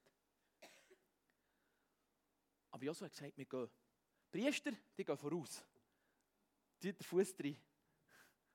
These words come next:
Mach, komm. Kannst du dir mal vorstellen, der vorne. Nein! So. Was ist passiert? Das Wasser hat gestoppt.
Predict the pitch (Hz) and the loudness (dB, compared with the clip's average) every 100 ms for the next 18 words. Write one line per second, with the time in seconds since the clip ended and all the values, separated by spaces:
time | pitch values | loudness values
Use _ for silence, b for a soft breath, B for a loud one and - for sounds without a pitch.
0 | _ - 226 285 - _ - 330 - _ | _ 2 2 2 -10 _ -12 -12 -12 _
1 | b b b b - 131 151 160 196 208 | b b b b -18 -2 0 4 4 4
2 | 147 170 156 160 170 185 - 170 - _ | 2 4 2 4 4 2 -2 -10 -14 _
3 | _ _ _ _ _ _ _ _ _ - | _ _ _ _ _ _ _ _ _ -20
4 | _ - - 392 381 - - - - _ | _ -14 8 12 12 12 4 -10 -20 _
5 | _ - _ _ b b b - - b | _ -20 _ _ b b b -6 -6 b
6 | b b b b b b _ _ 147 220 | b b b b b b _ _ -6 -4
7 | - 156 - 247 - 180 185 196 156 - | -2 -2 0 -2 2 2 2 -6 -8 -2
8 | 170 190 - | -2 -2 -8